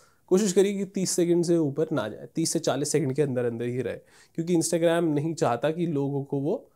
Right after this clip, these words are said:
लंबी लंबी वीडियोज़ दिखाए। वैसे वो अलाउ करता है आपको कि डेढ़ मिनट तक की रील आप नब्बे सेकंड की बना सकते हो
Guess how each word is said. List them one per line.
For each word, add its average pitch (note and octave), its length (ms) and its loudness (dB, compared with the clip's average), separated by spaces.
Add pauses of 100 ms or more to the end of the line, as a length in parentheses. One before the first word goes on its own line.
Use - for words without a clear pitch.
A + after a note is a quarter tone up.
(200)
लंबी F3 280 8
लंबी D#3 220 6
वीडियोज़ B2+ 360 2
दिखाए। - 280 -12
वैसे C3+ 220 2
वो F3 100 8
अलाउ E3+ 260 8
करता F#3 280 6
है D#3 60 10
आपको D3 240 2
कि C#3+ 100 0
डेढ़ D3 240 2
मिनट D3 240 0
तक D3 140 -4
की D3 100 -2
रील C#3+ 220 0
आप C#3+ 180 0
नब्बे C3+ 220 0
सेकंड C#3+ 260 -4
की D#3 60 -2
बना F3 200 4
सकते - 320 -6
हो - 60 -20